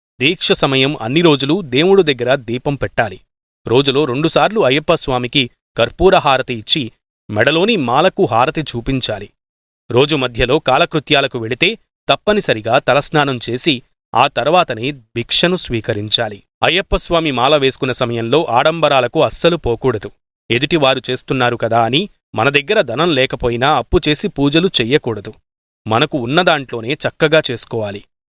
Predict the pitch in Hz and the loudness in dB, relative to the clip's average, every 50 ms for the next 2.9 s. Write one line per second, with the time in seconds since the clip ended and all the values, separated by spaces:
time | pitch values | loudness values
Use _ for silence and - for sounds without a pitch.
0 | _ _ - 117 139 151 156 - - 131 123 123 127 123 120 117 131 139 - - | _ _ -2 0 0 0 0 -2 -2 -4 -2 0 0 0 0 0 -2 -2 -2 -4
1 | 151 131 120 107 110 123 160 170 135 - _ _ _ _ _ - 120 - 185 180 | -4 -4 -2 -2 0 0 0 -2 -4 -10 _ _ _ _ _ -4 -2 0 -2 -2
2 | - - 170 143 127 127 117 - 107 104 127 - 151 127 104 95 - | 0 0 0 0 0 0 -4 -4 -4 -4 -2 0 -2 -2 -2 -4 -10